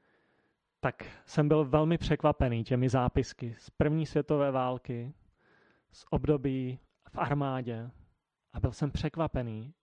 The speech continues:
z jeho přemýšlení o Bohu. Neobjevil jsem jenom deník, ale i knihovnu,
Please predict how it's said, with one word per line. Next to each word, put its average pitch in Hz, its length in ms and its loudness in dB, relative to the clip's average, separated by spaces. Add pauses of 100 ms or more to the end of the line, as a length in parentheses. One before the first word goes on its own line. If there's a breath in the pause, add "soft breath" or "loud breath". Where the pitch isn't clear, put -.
(140)
z 131 80 -2
jeho 143 180 2
přemýšlení 120 840 -4
o 139 120 -6
Bohu. 110 340 -2 (1900)
Neobjevil 170 360 2
jsem 156 220 -2
jenom 160 240 2
deník, 131 440 -2
ale 131 160 -2
i 135 60 -6
knihovnu, 131 680 -2